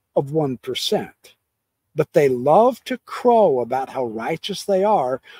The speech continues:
for giving so much, which is actually astonishingly stingy in relation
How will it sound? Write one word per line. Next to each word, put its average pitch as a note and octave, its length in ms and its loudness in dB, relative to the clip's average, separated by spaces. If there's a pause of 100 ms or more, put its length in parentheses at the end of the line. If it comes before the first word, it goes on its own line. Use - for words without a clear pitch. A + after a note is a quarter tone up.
(100)
for F#3+ 200 4
giving A#3 520 2
so B3 580 -2
much, D4+ 840 0 (1000)
which D#3+ 260 -2
is D#3 180 0
actually B2+ 720 0 (400)
astonishingly B2 1500 -4
stingy G2 800 -10 (400)
in F#3 380 4
relation F3+ 800 2